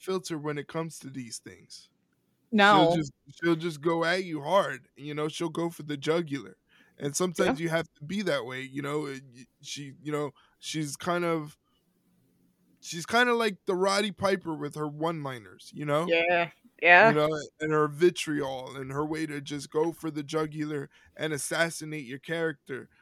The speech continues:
Speaker 1: while you're standing right there staring at her, you know?
Speaker 2: Mm-hmm. Yep.
Speaker 1: So, I mean, for, for all that we say about her wrestling, and we keep it honest about her wrestling, and we keep it
Speaker 2: Yeah.
Speaker 1: honest about the fact that, you know, um, you're a big fan of hers, but we keep it honest here on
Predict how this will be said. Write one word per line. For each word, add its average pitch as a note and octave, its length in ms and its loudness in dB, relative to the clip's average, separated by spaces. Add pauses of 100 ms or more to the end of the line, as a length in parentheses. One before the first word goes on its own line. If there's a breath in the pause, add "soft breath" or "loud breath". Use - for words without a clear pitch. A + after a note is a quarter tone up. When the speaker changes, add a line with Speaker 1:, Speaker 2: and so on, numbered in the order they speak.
(100)
Speaker 1:
while D3+ 200 10
you're E3 180 8
standing F#3 560 0
right E3 240 -2
there D#3+ 200 0
staring D3+ 540 -2
at G2+ 180 -16
her, D2 140 -20 (540)
you E3+ 120 -2
know? D3 180 6
Speaker 2:
Mm-hmm. B3+ 100 2 (380)
Yep. G3 160 0
Speaker 1:
So, D3+ 440 0 (520)
I D#3 160 -4
mean, E3 260 -4
for, D#3 380 2 (180)
for D#3+ 440 4
all G3+ 320 0
that G3 220 -2
we F#3 120 -8
say F3+ 200 -4
about E3 280 -2
her D#3+ 80 0
wrestling, E3+ 400 -2
and D#3+ 80 -4
we G3 100 -6
keep A3 240 -6
it F3+ 100 -4
honest F3 440 -2
about D#3 280 -2
her D3 120 -4
wrestling, D3+ 500 -8
and D3 100 -14
we D3 60 -16
keep - 240 -12
it E3 60 6
Speaker 2:
Yeah. F3+ 100 8
Speaker 1:
honest D#3 280 -10 (580)
about D#3 300 -2
the C#3 100 -12
fact D3+ 380 -6
that, D3 220 -6 (280)
you D#3 140 -8
know, C#3+ 320 -4
um, C3+ 440 -6
you're D3+ 180 -4
a D3+ 60 -4
big D3 220 -10
fan D3 260 -10
of C#3+ 100 -10
hers, D3+ 260 -8
but D3 120 -12
we D#3 100 -8
keep F3+ 220 -16
it D#3+ 80 -14
honest D#3 460 -8
here A2 140 -12
on G2+ 100 -18